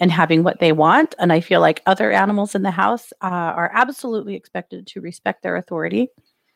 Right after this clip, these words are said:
and typically do. I don't feel like there's a lot of skirmishes, but I do feel like there's just an expectation that this is the way I will be treated. Frankly, I think we could all learn a lesson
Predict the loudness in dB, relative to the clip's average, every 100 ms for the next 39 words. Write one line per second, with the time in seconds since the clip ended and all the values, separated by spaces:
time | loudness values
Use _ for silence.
0 | _ _ _ 0 2 2 2 0 0 2
1 | 4 6 6 4 4 0 0 0 0 -2
2 | -2 -2 -4 -4 0 0 -2 -8 -4 -2
3 | 0 -2 -4 -4 -2 0 -2 -2 -2 -2
4 | -4 -10 -12 -14 -16 -16 -12 -8 -4 -4
5 | -4 -6 -8 _ _ _ _ _ _ -8
6 | -4 -4 -6 -6 -2 0 2 0 -2 -4
7 | -6 -4 -4 -4 -8 -4 -4 -4 -4 -4
8 | -6 -8 -6 -2 0 0 0 0 2 0
9 | 2 0 -2